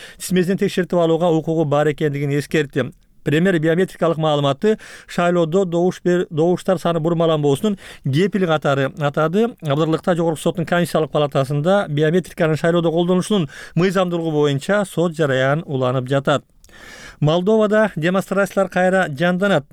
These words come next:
Ар намыс жана чындык жарандык кыймылынын лидер-, лидерлери бүгүн жарыялашканда Кишиневдин борборунда кийинки ири демонстрация онунчу сентябрга мерчемделүүдө. Мындан бир апта мурун, алтынчы сентябрда, аталган кыймыл көчөгө коррупцияны тажаган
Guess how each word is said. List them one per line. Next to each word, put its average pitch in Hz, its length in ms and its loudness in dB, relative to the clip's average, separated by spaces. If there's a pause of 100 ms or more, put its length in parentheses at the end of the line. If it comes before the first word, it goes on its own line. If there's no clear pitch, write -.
Ар 160 180 0
намыс 180 240 0
жана 175 160 0
чындык 190 320 -2
жарандык 175 320 0
кыймылынын 170 300 0
лидер-, 170 320 0
лидерлери 170 400 2
бүгүн 160 180 -2
жарыялашканда 160 640 0 (100)
Кишиневдин 165 420 -2
борборунда 180 460 0
кийинки 180 480 0 (300)
ири 190 240 2
демонстрация 170 640 -2
онунчу 175 380 0
сентябрга 165 640 -2
мерчемделүүдө. 190 840 0
Мындан 160 320 0
бир 165 120 0
апта 156 200 0 (140)
мурун, 165 180 0
алтынчы 147 300 -2
сентябрда, 175 500 0 (260)
аталган 185 400 0
кыймыл 180 220 2
көчөгө 165 340 2
коррупцияны 170 460 0
тажаган 170 460 0